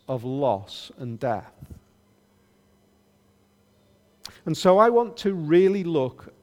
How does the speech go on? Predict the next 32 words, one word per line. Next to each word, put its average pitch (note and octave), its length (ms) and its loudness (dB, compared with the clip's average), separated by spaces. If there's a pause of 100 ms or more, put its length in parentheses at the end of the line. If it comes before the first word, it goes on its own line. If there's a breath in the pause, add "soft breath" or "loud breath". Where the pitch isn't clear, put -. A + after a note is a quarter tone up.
at D3+ 160 -4
the D3 120 0
account D#3+ 600 -6 (180)
that - 160 -12
we, D3 140 -6
we D3 380 -8
read C#3 260 0
a D3 40 -2
little C#3+ 260 -6
bit B2+ 200 -8
earlier, A2+ 480 -6 (720 soft breath)
which - 180 -16
I A2+ 40 -12
think D3+ 280 -8
is C3+ 80 -12
gonna C3+ 200 -10
be C3 120 -6
on B2+ 160 -8
the A#2+ 80 -10
screen. G#2+ 460 -10 (760 soft breath)
And C3+ 80 -10
we're C3+ 80 4
gonna D3+ 160 4
look F3+ 320 2
at - 120 -2
that A#2+ 340 0 (500)
and C3 140 -6
see D3 540 -2
what D#3+ 420 -4
might F#3+ 300 -4
we E3+ 180 -2
learn A#2 560 -2